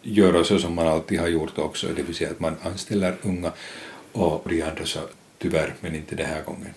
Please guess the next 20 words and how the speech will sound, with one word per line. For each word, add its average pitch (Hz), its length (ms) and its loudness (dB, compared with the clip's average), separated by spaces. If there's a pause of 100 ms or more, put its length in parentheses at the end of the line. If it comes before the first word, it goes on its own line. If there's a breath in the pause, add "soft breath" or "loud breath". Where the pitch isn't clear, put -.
(520 soft breath)
Inte 101 340 6
ser 90 240 6
jag 78 100 4
det 85 80 6
som 85 180 0
helt 80 240 -2
hopplöst. 107 580 8 (300 loud breath)
Det 87 120 4
är 82 60 4
klart 85 240 2
att 82 100 0
det - 60 0
finns - 260 -2
möjligheter 82 520 2
också 78 260 -2
för 85 240 0 (340)
äldre 85 220 -2
personer, 82 560 -2
erfarna 80 400 -4 (100)
personer. 82 460 -2